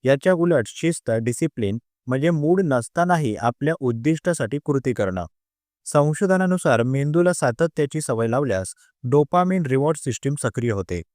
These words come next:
ज्यामुळे काम पूर्ण केल्याचं समाधान मूड सुधारतं. म्हणजेच कृती मूड निर्माण करते, मूड कृती नाही. शिस्त हे आत्मसंयमाचं प्रतीक आहे. तीच आपल्याला आवडत नसतानाही योग्य निर्णय घेण्याची ताकद देते.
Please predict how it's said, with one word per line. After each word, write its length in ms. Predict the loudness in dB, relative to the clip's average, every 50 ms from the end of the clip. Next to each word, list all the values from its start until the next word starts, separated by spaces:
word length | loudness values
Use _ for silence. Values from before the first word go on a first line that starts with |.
| _ _ _ _ _ _ -2
ज्यामुळे 340 | 2 2 4 4 4 2 0 0
काम 240 | 0 -2 0 0 -2 -2
पूर्ण 260 | -2 0 0 0 -2 -2 0
केल्याचं 320 | 0 0 0 0 -2 -4
समाधान 420 | -4 -4 -2 -2 0 0 0 0
मूड 260 | 0 2 2 2 2 0
सुधारतं. 500 | -2 -2 -2 -2 -2 -4 -4 -6 -8 -8 _ _ _ _ _ _ _ _ _ -2
म्हणजेच 420 | 0 2 2 4 4 2 2 0 0 -4
कृती 440 | -2 -2 -2 0 0 -2 -2 -2 -2
मूड 300 | -4 -2 0 0 0 0
निर्माण 440 | 0 0 0 0 2 0 0 -2 -2 -2
करते, 340 | -2 -2 -2 -2 -4 -4 -4 -4 -4
मूड 280 | -2 0 2 0 0 0
कृती 300 | -2 -2 -2 0 -2 -2
नाही. 280 | -2 -2 -2 -4 -8 -10 _ _ _ _ _ _ _ _ _
शिस्त 420 | -10 0 2 2 2 2 2 2 2
हे 140 | 2 2 0 2
आत्मसंयमाचं 840 | 0 0 0 0 -4 -4 -2 -2 -2 -2 -2 -2 -2 -4 -4 -4 -6
प्रतीक 360 | -4 -4 -4 -4 -4 -4 -4
आहे. 180 | -4 -6 -6 -10 _ _ _ -2
तीच 200 | -2 -2 -2 0
आपल्याला 400 | 0 0 0 0 0 0 0 0 0
आवडत 400 | 2 0 0 2 2 0 0 0
नसतानाही 600 | -2 -4 -4 -4 -2 -2 -2 -2 -2 -2 -4 -4 0
योग्य 340 | 0 0 0 0 -2 -2
निर्णय 340 | 0 0 0 0 0 0 -2
घेण्याची 360 | -2 -4 -4 -4 -4 -4 -6 -2 -2
ताकद 300 | -2 0 0 -2 -4 -2
देते. 280 | -6 -6 -6 -6 -8